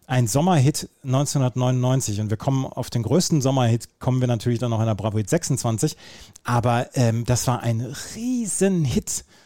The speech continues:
Und das war Tarkan mit Şimarik. Tarkan ist in Deutschland geboren, in Alzey. Tarkan Tevetoğlu, deutsch-türkischer Popmusiker. Der hat seine Kindheit,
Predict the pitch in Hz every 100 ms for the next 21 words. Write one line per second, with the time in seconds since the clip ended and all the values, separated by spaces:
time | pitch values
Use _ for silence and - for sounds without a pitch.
0 | - - - 127 117 - - 113 151 -
1 | 202 196 - 110 104 127 - 143 101 90
2 | - - - 143 196 160 160 196 - 156
3 | - - 131 - 185 240 226 123 104 101
4 | 104 117 208 - 101 87 107 - - 190
5 | - 180 175 160 - 202 123 98 - -
6 | - _ - 135 - - 175 180 139 151
7 | - 185 135 110 104 104 156 214 - 131
8 | 147 143 135 131 131 - 202 226 135 143
9 | 180